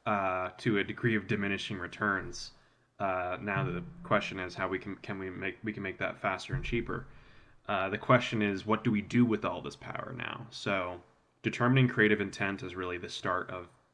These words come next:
how this all comes together. For An Airport for Aliens, currently run by dogs, we have the ability to make three D dogs. Like, it isn't that we, we can't make three D or even two D dogs. Uh, the question was, what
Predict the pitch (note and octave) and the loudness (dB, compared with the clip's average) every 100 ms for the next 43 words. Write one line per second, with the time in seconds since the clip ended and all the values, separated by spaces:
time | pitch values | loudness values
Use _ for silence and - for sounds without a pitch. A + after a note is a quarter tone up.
0 | _ _ - G#2 G2+ F#2+ - G2 F#2+ - | _ _ -10 -4 -2 -4 -6 -6 -6 -6
1 | G2 F#2 - G2+ G2 - - - - _ | -6 -6 -8 -2 -2 -2 -8 -10 -20 _
2 | _ _ G#2+ G#2 A#2+ - A#2 - A2 A2 | _ _ 4 6 4 2 -2 2 4 4
3 | G#2+ - A2+ G#2+ G#2+ G2 F2+ G2+ F#2+ F2 | 2 0 -2 0 2 0 2 4 4 2
4 | - - - - _ - C3+ C3 G#3+ A2 | -4 -14 -16 -20 _ 6 8 8 6 4
5 | F#2+ G2+ D#2+ A1 - - F#2+ F2+ - - | 0 0 -2 -6 -10 -6 -4 -6 -10 0
6 | C3+ A#2 G2+ G#2+ F#2+ B2+ - G#2 A2+ A#2+ | 4 6 6 6 4 0 -6 0 2 2
7 | A2 G2+ - G#2 G2 G2+ - A2 G#2+ F#2+ | 0 -4 -2 0 0 -2 -6 -6 -4 -2
8 | G2 F#2 G#2+ G2+ G2 G2 F#2 F#2 - G#2+ | -2 -2 -2 0 0 -2 -4 -8 0 0
9 | G2+ G2 A2 G2 F2+ - - - _ _ | 2 6 8 8 4 -4 -14 -16 _ _
10 | _ _ - A2+ G#2 G2 F#2+ F2+ F#2 F#2 | _ _ 0 6 8 6 4 2 -2 -2
11 | G#2+ - A#2+ - B2 G#2+ G2+ G2 F#2+ F2+ | -2 4 4 4 2 4 4 4 2 -2
12 | - G2+ G#2+ G2+ | -6 2 2 2